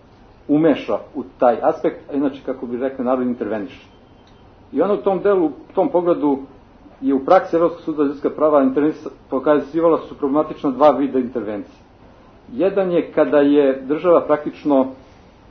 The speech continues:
e, onemogućavala male ili takozvane nove verske zajednice da steknu status pravnih lica ili da dobiju poseban oblik verske zajednice, kakve imaju, recimo, većinske zajednice.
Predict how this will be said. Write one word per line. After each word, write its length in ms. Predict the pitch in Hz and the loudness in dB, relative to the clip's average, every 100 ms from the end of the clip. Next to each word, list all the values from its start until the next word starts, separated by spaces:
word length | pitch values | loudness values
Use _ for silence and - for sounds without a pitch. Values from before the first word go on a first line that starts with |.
| - - - - - - - - - | -20 -20 -20 -20 -20 -20 -20 -20 -10
e, 400 | 127 131 123 120 117 - - - - | -2 0 0 -2 -6 -16 -20 -12 0
onemogućavala 840 | 139 143 135 156 190 190 180 139 | 2 4 2 2 6 8 8 6
male 500 | 147 160 127 117 113 | 4 4 4 2 0
ili 140 | - 110 - | -6 -10 -4
takozvane 560 | 127 123 113 131 120 113 | -4 -4 -2 0 2 2
nove 260 | 131 120 | 4 4
verske 340 | 107 127 - 110 | 2 -2 -4 -2
zajednice 380 | 127 127 120 | 0 0 -4
da 60 | 107 | -12
steknu 360 | - 127 - - | -10 -10 -8 -10
status 320 | 123 117 - - | -8 -8 -10 -6
pravnih 260 | 117 101 - | -6 -6 -8
lica 320 | 143 - 196 - - - - - | -6 2 2 2 -10 -20 -20 -8
ili 280 | 165 170 156 | -2 0 2
da 320 | 143 151 139 - - _ _ - _ - - - | 6 6 4 -2 -20 _ _ -20 _ -20 -20 2
dobiju 300 | 165 165 147 | 4 6 6
poseban 480 | 139 160 165 139 139 | 6 4 4 2 4
oblik 280 | 151 123 - | 4 0 -2
verske 300 | 127 131 117 | -2 -2 -8
zajednice, 640 | 101 131 110 107 - 104 - - - | 0 0 0 -6 -8 -10 -10 -16 -6
kakve 260 | 139 131 131 | -4 -2 0
imaju, 220 | 131 117 | 0 -2
recimo, 300 | 113 - 104 | -6 -8 -10
većinske 440 | 117 131 202 - | -8 -8 -10 -8
zajednice. 420 | 160 185 185 - | -4 -2 -4 -8